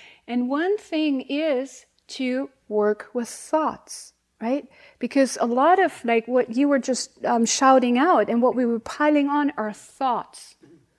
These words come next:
right? And we know, or we learn in this practice, how to work with thoughts. We can say, "Thank you, not now." And we can allow thoughts to pass through. We don't have to get rid of them,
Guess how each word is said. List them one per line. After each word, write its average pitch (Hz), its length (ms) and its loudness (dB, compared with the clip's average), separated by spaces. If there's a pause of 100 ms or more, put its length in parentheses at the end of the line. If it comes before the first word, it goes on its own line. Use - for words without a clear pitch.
(140)
right? 240 220 -6 (580)
And 254 180 -4
we 277 140 0
know, 285 680 4
or 240 80 -4
we 240 160 -4
learn 294 460 -2
in 254 140 -4
this 226 180 -8
practice, 226 540 -10 (100)
how 226 180 -2
to 226 240 -10
work 240 560 -2
with 214 180 -6
thoughts. - 760 -6 (360)
We 220 80 -10
can 226 220 -6
say, 214 360 -2 (180)
"Thank 262 460 -4
you, 185 200 -6 (160)
not 202 300 -8
now." 196 340 -10 (880)
And 233 140 -2
we 247 120 -2
can 233 240 -4
allow 247 440 0
thoughts 247 540 -4
to 226 140 -14
pass 240 720 -4 (440)
through. 254 420 -2 (400)
We 220 80 -6
don't 262 280 2
have 311 260 -2
to 311 120 -6
get 285 280 -2
rid 262 280 0
of 196 220 -4
them, 196 300 -10